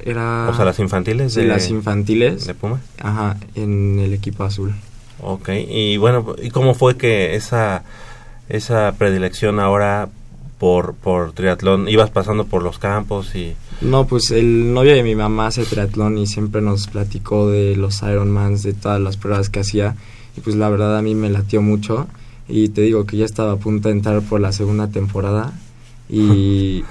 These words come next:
Speaker 1: y dije,
Speaker 2: Listo.
Speaker 1: "No, esta, tengo que decidir", y me fui por el triatlón, y yo creo que ha sido de las mejores decisiones.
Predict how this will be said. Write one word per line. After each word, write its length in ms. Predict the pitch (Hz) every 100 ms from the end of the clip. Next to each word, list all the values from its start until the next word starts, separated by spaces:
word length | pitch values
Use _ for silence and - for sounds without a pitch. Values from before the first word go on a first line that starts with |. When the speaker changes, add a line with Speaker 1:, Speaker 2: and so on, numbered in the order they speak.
| -
Speaker 1:
y 80 | 104 101 101
dije, 320 | 101 101 101
Speaker 2:
Listo. 80 | 101
Speaker 1:
"No, 240 | 101 104 104 101 - -
esta, 360 | 107 110 104 104 -
tengo 200 | 110 104
que 160 | 104
decidir", 500 | 101 101 101 113 135
y 120 | 120 107
me 140 | 98
fui 140 | 101
por 180 | 101 107
el 100 | 101
triatlón, 460 | 101 98 101 107 110
y 80 | 98
yo 120 | 101
creo 160 | 101 101
que 100 | 101
ha 40 |
sido 280 | 101 101 95
de 80 | 95
las 180 | 95
mejores 340 | 95 98 95 95
decisiones. 680 | 101 101 95 95 98 -